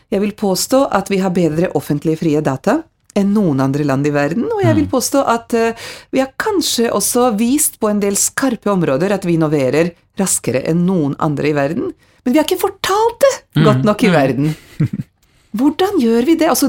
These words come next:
Speaker 1: dere må hjelpe oss å bygge nasjonal stolthet rundt
Speaker 2: Mm.
Speaker 1: sånne historier, for eksempel innenfor smart jordbruk,
Speaker 2: Mm.
Speaker 1: med Kverneland i spissen,
Speaker 2: Mm.
Speaker 1: eller smart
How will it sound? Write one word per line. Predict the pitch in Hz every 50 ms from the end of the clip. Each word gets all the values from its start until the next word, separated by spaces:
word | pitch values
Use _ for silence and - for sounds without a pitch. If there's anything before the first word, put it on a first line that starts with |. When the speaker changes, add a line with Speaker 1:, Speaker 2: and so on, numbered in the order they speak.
| 202 196
Speaker 1:
dere | - 302 320 311 226 202 254 302
må | 320 294
hjelpe | 269 277 226 - 175
oss | 156 - 233
å | 190
bygge | 185 247 220 156 165 180 190 190 190 - - - - - - - _ -
nasjonal | 196 190 - 233 202 190 185 180 180 185 185
stolthet | - - - - 190 180 175 - - - 370 339 330 - - _ _
rundt | - 190 208 202 214
Speaker 2:
Mm. | 233 196
Speaker 1:
sånne | 254 226 185 143 139 147 - _ _ _ _ _ _ _ _ _ _
historier, | - 214 - - - 175 175 180 202 214 220 214
for | - 269
eksempel | 294 294 - - 320 302 302 - 359 339
innenfor | 339 320 254 196 160 - - 196
smart | 196 - - 185 160 170 - -
jordbruk, | 196 165 151 123 110 131 139 143 - - - - -
Speaker 2:
Mm. | - 185 190 151 151
Speaker 1:
med | 208 208 202
Kverneland | - 254 233 208 170 139 127 131 139 143 156 160
i | 160
spissen, | 165 - - 151 147 143 135 - 143 139 156
Speaker 2:
Mm. | -
Speaker 1:
eller | - 185 185 196 196
smart | 196 - - 196 185 180 185 185 - -